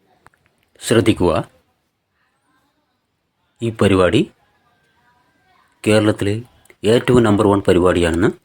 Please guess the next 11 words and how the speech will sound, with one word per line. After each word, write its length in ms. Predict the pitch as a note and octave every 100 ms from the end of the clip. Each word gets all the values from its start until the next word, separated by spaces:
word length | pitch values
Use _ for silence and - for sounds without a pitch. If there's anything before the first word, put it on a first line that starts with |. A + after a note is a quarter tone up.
| _ _ -
പ്രേക്ഷകർ 380 | G2 - F2 - - _ G2+
വിലയിരുത്തുന്നു. 500 | F#2+ E2+ - D2+ D2 _ _ _ _ _ _ _ -
അതുകൊണ്ട് 320 | G2 F2+ F2 D#3+ - _ _ -
അടുത്ത 220 | F#2+ G#2+ B2+
കൊല്ലം 180 | A2+ F#2
മുതൽ 160 | E2+ - - _ _ _ _ _ _ _ _ -
ബിഗ് 160 | A2 G#2+
ബോസ് 220 | G#2 -
എന്ന 100 | F2+ B2 - -
വലിയ 160 | G2 F2+
മുതലാളി 320 | E2+ E2 A#2+